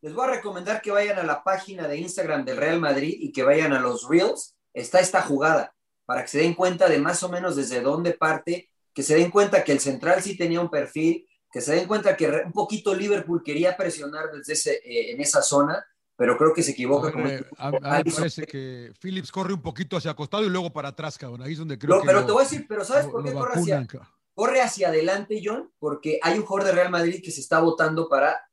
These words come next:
Speaker 1: intentar ser opción. Y como está muy lejos Kroos, eh, eh, lo más consciente o lógico es que juegue con el tipo que se está botando. Pues como central vas y rompes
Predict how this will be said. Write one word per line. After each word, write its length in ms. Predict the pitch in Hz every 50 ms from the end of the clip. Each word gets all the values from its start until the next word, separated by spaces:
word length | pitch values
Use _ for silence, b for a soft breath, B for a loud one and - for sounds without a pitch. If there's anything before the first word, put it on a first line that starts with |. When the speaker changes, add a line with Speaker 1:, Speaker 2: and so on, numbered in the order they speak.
| _ _
Speaker 1:
intentar 580 | 123 117 139 123 113 135 127 117 113 156 151 151
ser 160 | - 151 143
opción. 500 | 135 - - - 160 151 147 143 - - _ _ _ _ -
Y 100 | 147 143
como 240 | - 180 175 180
está 280 | 180 180 - - 277 294
muy 160 | 320 302 262 208
lejos 520 | 190 202 202 - - 196 175 - - - -
Kroos, 560 | - 135 131 - 247 277 - - - - _ _ _ _ _ _
eh, 260 | - 120 - - _ _ -
eh, 80 | - -
lo 180 | 170 151 156 160
más 400 | 165 190 233 247 - - - _ _ _ _ _ _ - -
consciente 680 | - 151 151 151 151 - - 202 226 226 196 - 170
o 60 | 160 156
lógico 520 | 170 190 190 185 196 190 - 220 233 - -
es 120 | 165 -
que 80 | - 165
juegue 380 | - - 175 180 175 180 -
con 160 | - 160 139 131
el 140 | 123 113
tipo 260 | - 160 160 - 160 -
que 80 | -
se 100 | - 120
está 180 | - - 135 135
botando. 420 | 135 131 - 147 147 143 127 -
Pues 160 | - - - -
como 180 | 180 170 165
central 360 | 160 165 170 - 190 214 214 196
vas 200 | 196 196 190 170
y 60 | 151
rompes 540 | 135 143 170 190 - - - 107 - - _